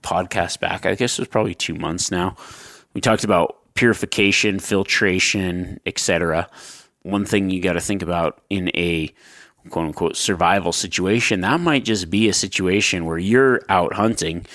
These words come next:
you brought one bottle of water, you've gone fifteen ridges now, and you're plumb out of water. What do you do?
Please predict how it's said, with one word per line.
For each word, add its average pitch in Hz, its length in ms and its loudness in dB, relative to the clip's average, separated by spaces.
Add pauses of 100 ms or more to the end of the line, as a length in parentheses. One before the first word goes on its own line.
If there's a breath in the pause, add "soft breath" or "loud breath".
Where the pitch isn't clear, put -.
(320 loud breath)
you 101 140 -2
brought 101 320 2
one 101 240 0
bottle 87 380 2
of 82 40 -2
water, 87 320 4
you've 92 400 -4
gone 90 420 0
fifteen 98 600 -4
ridges 87 480 -4
now, 78 380 -2 (520 loud breath)
and 82 260 -2
you're 104 200 2
plumb 98 400 -2
out 80 160 2
of 67 80 -6
water. 73 420 -2 (540 loud breath)
What 98 240 0
do 92 80 2
you 82 100 0
do? 76 340 -2